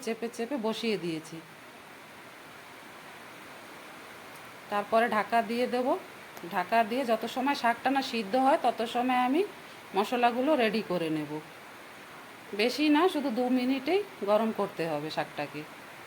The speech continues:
এখন এদিকে দেখুন, আমি পেস্ট করে নিচ্ছি। আদা রসুনটা পেস্ট হয়ে গেছে। এখন টমাটারটা পেস্ট করে নেব। এক এক করে পরপর সব কিছু আমি এরকম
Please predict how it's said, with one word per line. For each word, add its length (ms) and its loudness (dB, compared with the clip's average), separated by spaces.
এখন 220 0
এদিকে 220 4
দেখুন, 280 0
আমি 100 0
পেস্ট 180 2
করে 240 4
নিচ্ছি। 300 -4
আদা 200 6
রসুনটা 480 0
পেস্ট 300 0
হয়ে 240 0
গেছে। 240 -2
এখন 240 0
টমাটারটা 600 4
পেস্ট 200 2
করে 240 4
নেব। 140 0
এক 80 -6
এক 60 0
করে 180 4
পরপর 420 6
সব 220 6
কিছু 200 -6
আমি 220 0
এরকম 280 0